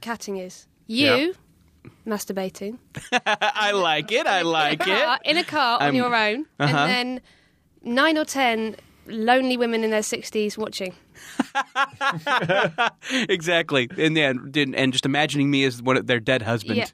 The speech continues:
Speaker 1: Or, or just the, the,
Speaker 3: Oh, he used
Speaker 1: the
Speaker 3: to
Speaker 1: cat
Speaker 3: jerk.
Speaker 1: that, that passed away.
Speaker 3: <laughs> Oh, right, exactly. Um,
Speaker 2: I feel like what ca-, catting is,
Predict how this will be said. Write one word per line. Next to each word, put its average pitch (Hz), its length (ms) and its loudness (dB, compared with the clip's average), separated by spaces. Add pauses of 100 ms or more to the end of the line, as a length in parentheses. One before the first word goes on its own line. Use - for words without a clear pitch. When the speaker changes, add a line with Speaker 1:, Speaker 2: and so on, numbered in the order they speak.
(140)
Speaker 1:
Or, 277 160 0
or 277 180 -2
just 269 240 -10
the, 254 160 -6 (120)
the, 135 140 -4
Speaker 3:
Oh, 127 60 0
he 165 80 0
used 165 200 0
Speaker 1:
the 262 40 -2
Speaker 3:
to 110 60 -6
Speaker 1:
cat 247 220 -2
Speaker 3:
jerk. - 80 -14
Speaker 1:
that, 220 160 -14
that 226 220 -8
passed 226 300 -8
away. 202 320 -8
Speaker 3:
<laughs> 165 160 -2
Oh, 226 140 2
right, 175 240 0
exactly. 123 580 -2 (440)
Um, 131 600 0
Speaker 2:
I 214 80 0
feel 247 180 -2
like 196 180 0
what 135 240 -6
ca-, - 160 -14 (160)
catting 139 560 -4
is, 156 280 2